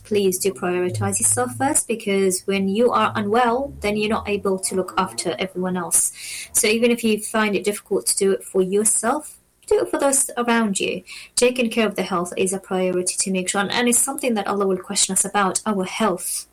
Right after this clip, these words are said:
How did, you know, we look after it? So it's an obligation upon us to take care of ourselves, to take care of our health. And as Aisha said, we, it's not, it's not to scare people out there, but just to kind of make sure that you're okay, to prevent anything from happening.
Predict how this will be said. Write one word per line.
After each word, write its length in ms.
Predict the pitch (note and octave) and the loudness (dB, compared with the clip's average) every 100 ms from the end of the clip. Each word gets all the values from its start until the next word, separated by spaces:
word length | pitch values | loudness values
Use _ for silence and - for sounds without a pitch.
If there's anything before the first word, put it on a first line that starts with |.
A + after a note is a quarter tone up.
| _ | _
How 220 | - G#3 G3+ | -4 0 2
did, 240 | F#3+ - | 0 0
you 80 | F#3+ | 0
know, 120 | F#3 | 0
we 100 | F3+ | 0
look 240 | F#3 F#3 | -2 0
after 320 | G#3+ A3 - - | -2 -2 -4 -4
it? 180 | - - - - - - | -4 -6 -6 -8 -8 0
So 200 | - G#3+ | 0 2
it's 320 | G3+ G3 F#3+ | 2 2 0
an 100 | G3+ | 0
obligation 640 | G3 F#3+ G#3+ D4+ - F#3+ | 0 2 2 2 0 -2
upon 300 | E3+ - F#3 | -8 -6 -4
us 160 | F#3+ - | -2 -2
to 80 | G#3 | 0
take 220 | F#3+ F#3 | -4 -2
care 140 | F#3+ | -2
of 100 | F#3 | 0
ourselves, 480 | F#3 F3+ - F#3 - | -2 -4 -4 -6 -6
to 60 | - | -4
take 200 | F#3+ - | -6 -4
care 160 | F#3+ | -6
of 100 | F#3 | -4
our 200 | - F3+ | -4 -4
health. 280 | - F3+ - | -4 -6 -2
And 220 | F#3+ G3 - - - | -2 -2 -6 -14 -10
as 160 | - G3+ | -2 2
Aisha 260 | G#3 A3 G#3 | 2 2 0
said, 220 | G3+ F#3 | 0 2
we, 140 | F#3+ | 0
it's 560 | F#3 - - - - G#3+ | 0 -6 -6 -2 -2 -2
not, 160 | G3+ | -2
it's 160 | G3+ - | 0 0
not 140 | - | -2
to 80 | - | -2
scare 280 | - - G3 | -2 0 -2
people 320 | F#3 G#3+ A3 | 0 0 0
out 120 | A#3+ C4 | -2 -2
there, 100 | - | -2
but 140 | - | -2
just 180 | E4+ - | 0 -2
to 80 | F4 | -2
kind 220 | C#4+ C#4 | -2 -2
of 100 | C4 | 0
make 160 | A#3+ | 0
sure 220 | - G#3+ G3 | 2 0 0
that 320 | F#3 - - - _ | 0 0 -6 -8 _
you're 200 | - A#3+ A3 | 4 4 4
okay, 340 | - F#3+ F#3+ | 0 2 2
to 140 | F#3+ | 0
prevent 360 | F#3 F3+ F#3 F3+ | -2 -2 -2 -2
anything 360 | C4 B3+ A#3+ A3 | -2 0 0 -2
from 180 | G#3 G3 | -2 -2
happening. 580 | F#3 F#3 F#3+ F#3+ F#3+ | -2 0 0 2 0